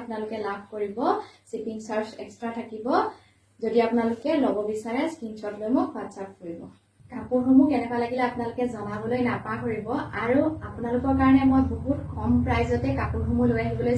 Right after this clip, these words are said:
চেষ্টা কৰোঁ, আৰু সেই হিচাপে আপোনালোকেও বহুত মৰম দি গৈছে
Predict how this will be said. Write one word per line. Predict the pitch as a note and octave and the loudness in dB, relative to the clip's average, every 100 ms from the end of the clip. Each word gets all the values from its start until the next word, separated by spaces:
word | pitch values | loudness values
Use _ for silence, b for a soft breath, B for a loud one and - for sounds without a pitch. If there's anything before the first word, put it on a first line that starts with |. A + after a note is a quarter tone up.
| - | -2
চেষ্টা | - - B3+ B3+ | -6 -4 -4 0
কৰোঁ, | C4 D4+ - | 2 2 2
আৰু | G#3 B3 | -2 -2
সেই | A#3 A#3+ | 0 0
হিচাপে | A#3+ A#3+ B3 - | 0 -2 -2 -2
আপোনালোকেও | - A3+ A3+ - B3+ A3+ | -6 -6 -6 -4 -4 -4
বহুত | A3 C4 C4 | -2 -2 -2
মৰম | G#3 G#3 A3+ | -4 -4 -2
দি | A#3 A#3+ | 0 0
গৈছে | A#3+ A#3+ | 0 -2